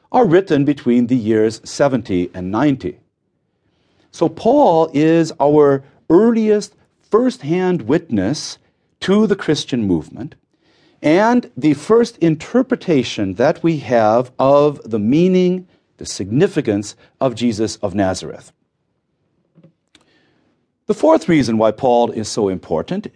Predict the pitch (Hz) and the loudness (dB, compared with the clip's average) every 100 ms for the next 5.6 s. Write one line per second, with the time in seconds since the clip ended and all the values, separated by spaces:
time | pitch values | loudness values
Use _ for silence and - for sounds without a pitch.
0 | _ _ _ - 151 185 185 202 156 120 | _ _ _ -4 0 0 0 -2 -2 -2
1 | 170 240 175 117 104 151 - - 131 160 | 0 2 2 2 2 0 -6 -4 0 0
2 | - - 131 123 190 - 185 165 107 107 | -4 -6 -2 -2 -2 -2 -2 0 2 2
3 | 98 85 123 147 143 135 139 - 170 196 | 2 0 -2 -2 -2 -2 -2 -2 -4 -2
4 | 202 160 156 90 90 113 110 123 110 120 | -2 -2 0 0 0 -2 0 -2 0 0
5 | 123 127 117 - 76 - | 0 0 -4 -4 -14 -16